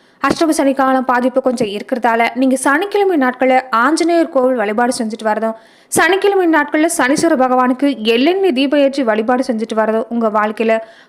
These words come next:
பல சிறப்புகளை கொண்டு வந்து தரும். தொடர்ந்து கடக ராசி அன்பர்கள், இனி வரக்கூடிய காலம் நீங்க நினைச்சிட்டு இருக்கக்கூடிய கனவுகள் எல்லாமே நனவாக போகுது. கடமையில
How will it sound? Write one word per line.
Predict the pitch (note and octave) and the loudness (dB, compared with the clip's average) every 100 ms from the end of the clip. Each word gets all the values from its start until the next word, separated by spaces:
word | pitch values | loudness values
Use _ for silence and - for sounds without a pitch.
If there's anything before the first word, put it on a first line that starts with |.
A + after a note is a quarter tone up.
| _ | _
பல | D4 C#4+ - | 2 2 2
சிறப்புகளை | E4+ G4+ E4+ D#4 D4 | 0 0 0 0 0
கொண்டு | A3 A3 | -2 -2
வந்து | G#3+ G#3+ | -2 -2
தரும். | G#3+ - _ _ _ - | -2 -6 _ _ _ 0
தொடர்ந்து | C4 C4+ B3+ C4+ | 2 4 2 2
கடக | A#3+ A#3 A#3+ B3 | -2 0 -2 0
ராசி | A#3+ B3 B3 | 0 0 -2
அன்பர்கள், | A3 A3+ A3 A3+ - | 0 0 0 0 0
இனி | C4 B3 | 0 2
வரக்கூடிய | A#3+ - E4 D#4+ | 0 0 0 0
காலம் | C4+ C4+ C4+ B3+ | 0 0 0 0
நீங்க | C#4 A#3+ | 2 2
நினைச்சிட்டு | A3 C#4+ G4+ G4 | 0 0 0 0
இருக்கக்கூடிய | E4+ E4+ D4+ C4+ A3+ | -2 0 0 0 0
கனவுகள் | A3 C4+ C#4 A#3+ G3+ | -2 0 0 -2 -2
எல்லாமே | G#3+ D#4+ F4+ F#4 B3 | -2 0 0 0 0
நனவாக | G#3 G#3 G#3+ G#3 | 0 -2 -2 -4
போகுது. | A3 G#3 G#3+ - - _ _ | -4 -4 -6 -10 -20 _ _
கடமையில | E4+ F4 A4+ A4 | 2 2 2 4